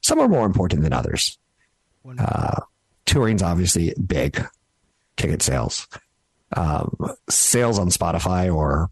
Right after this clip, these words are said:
record play back catalog, nice, for sure. She doesn't do a lot of T V and movies, but she was the, one of the cats in,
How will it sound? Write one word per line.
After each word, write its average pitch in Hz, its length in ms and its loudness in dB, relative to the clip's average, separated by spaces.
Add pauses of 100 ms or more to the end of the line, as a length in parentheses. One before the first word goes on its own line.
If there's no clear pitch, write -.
record 90 360 -2
play 82 220 0
back 76 260 -2 (140)
catalog, - 540 -2 (200)
nice, 80 720 0 (140)
for - 100 -4
sure. 73 320 0
She 180 140 0
doesn't 175 180 2
do 170 100 4
a - 20 2
lot 127 160 2
of 120 40 -8
T 120 220 0
V 104 100 2
and 87 120 0
movies, 87 360 0
but - 160 -2
she - 100 0
was 98 260 0
the, 82 360 0
one 95 140 0
of 73 80 -2
the 69 40 -2
cats - 460 -4
in, 69 240 -2